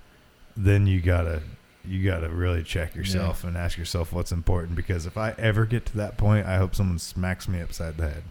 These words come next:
Speaker 2: Yeah. It's like
Speaker 1: It's embarrassing to me.
Speaker 2: Yeah, you don't wanna go out and you get these sponsors, right? Because people wanna put money just to be that dude.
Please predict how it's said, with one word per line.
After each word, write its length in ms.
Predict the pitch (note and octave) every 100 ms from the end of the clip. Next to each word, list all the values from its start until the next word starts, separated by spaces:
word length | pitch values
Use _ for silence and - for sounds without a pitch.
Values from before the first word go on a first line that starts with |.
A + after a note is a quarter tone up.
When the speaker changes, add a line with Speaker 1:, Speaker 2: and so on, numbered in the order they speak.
| -
Speaker 2:
Yeah. 180 | A2+ G2 - - - -
It's 140 | B2+
like 220 | C#3 B2 - - - -
Speaker 1:
It's 160 | D3 -
embarrassing 580 | C3 A#2+ A2 - F#2+ F#2
to 100 | F2
me. 180 | D2+ D2+
Speaker 2:
Yeah, 220 | D3 D#3+ -
you 180 | C#3 D#3+
don't 160 | F#3 D#3
wanna 180 | D3
go 240 | B2+ C3 A#2+
out 240 | A2+ A2
and 100 | A#2+
you 80 | A#2+
get 200 | B2+ B2+
these 180 | A2+ -
sponsors, 560 | - G#2 G#2 F#2+ F#2
right? 240 | G2+ G#2 - - - - - - - - - - D#3+
Because 400 | B2 - B2 A2
people 500 | - - C3 D3 C3
wanna 240 | B2+ A#2+ A2+
put 240 | - B2
money 300 | G#2 A2+ A#2
just 260 | G#2 G2+ -
to 280 | G#2 F#2+ F2 - - - -
be 160 | A2 A2+
that 260 | G#2+ G2+ G2
dude. 360 | F#2+ F2+ D#2+